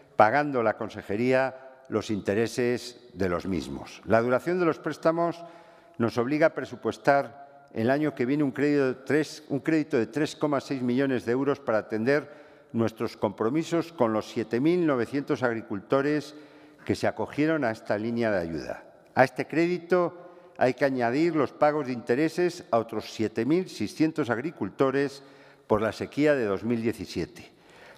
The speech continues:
Para el conjunto de las dos sequías destinaremos el año que viene cuatro coma siete millones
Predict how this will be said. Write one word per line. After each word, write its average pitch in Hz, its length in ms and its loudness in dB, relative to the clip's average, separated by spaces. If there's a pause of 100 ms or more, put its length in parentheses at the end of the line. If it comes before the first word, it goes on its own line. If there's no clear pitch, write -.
Para 107 180 12
el 107 100 -2
conjunto 135 500 0
de 107 60 2
las 98 140 2
dos 156 140 -6
sequías 120 640 0 (460)
destinaremos 127 960 -2 (440)
el 104 180 -2
año 131 240 0
que 98 140 -4
viene 127 480 0
cuatro 139 380 2
coma 113 200 -2
siete 123 420 -4
millones 104 760 -4